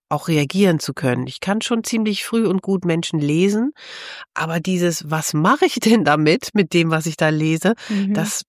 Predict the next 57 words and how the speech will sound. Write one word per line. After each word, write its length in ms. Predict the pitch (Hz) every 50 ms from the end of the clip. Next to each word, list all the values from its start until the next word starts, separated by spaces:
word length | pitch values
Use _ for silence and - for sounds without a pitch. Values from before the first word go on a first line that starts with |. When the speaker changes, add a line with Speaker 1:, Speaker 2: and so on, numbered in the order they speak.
| _ _ _
Speaker 1:
braucht 300 | - 156 165 - - -
sehr 320 | - - 208 226 226 220
viel 240 | 202 - - 196 180
Übung 560 | - 180 185 185 165 165 165 165 165 160 160
und 240 | - - - 156 151
da 80 | 151 151
muss 220 | 156 156 151 -
ich 100 | 151 -
viele, 380 | - - 165 160 160 151 151 156 _
da 100 | - 190
muss 180 | 190 190 180 -
ich 60 | - -
halt 120 | 156 156
ein 40 | -
paar 160 | - 151 143
Jahre 300 | 147 147 139 143 143 143
dran 240 | 135 135 131 135 -
üben. 320 | 123 123 123 113 120 131 _ -
Ich 80 | -
muss 200 | 175 190 220 226
ja 100 | 247 -
auch 100 | - 196
noch 100 | 196 185
meine 300 | 180 170 175 175 175 165
Wünsche 260 | 170 190 196 - - -
und 120 | 170 165
Bedürfnisse 480 | 170 165 - 175 170 - 165 156 - -
ausdrücken 500 | 147 175 185 - - 214 233 - 254 -
können, 300 | - 254 269 311 320 262
ne? 160 | 226 269 392 466 _ _ _ - - - - -
Speaker 2:
Mhm. 160 | 196 180 180 170
Speaker 1:
Letztes 240 | 165 - 170 160
Mal 80 | 165 160
hatten 120 | 165 - 156
wir 60 | 135
das 120 | 147 -
Thema 280 | - - 160 147 143 143
Sprache. 680 | - - - - 131 131 135 147 - - - 247 311 392 - _ - - - - -
Speaker 2:
Mhm. 360 | 220 196 190 202 208 196 202
Speaker 1:
Ich 140 | - 170 -
muss 240 | 170 160 160 - -
zuhören 520 | - - 277 277 226 233 220 208 202 196
können 580 | - - - 196 190 185 180 180 180 180 185 -
und 220 | - - 170 -
ich 140 | - - -
muss 440 | 185 180 180 180 - - - - -
sozusagen 580 | - 165 170 170 - - 175 175 170 170 170 170
dieses 240 | 165 170 160 156 -
Hin 180 | - 208 214
und 200 | 185 175 170 -
Her 200 | 180 208 226 233
von 200 | - - 170 156
Sprache 460 | - - - - 143 143 143 - - -
verstanden 580 | - 147 - - - 135 135 135 - 131 135
haben, 260 | 127 127 131 120 123
dass 140 | 127 139 -
das 240 | - 123 127 -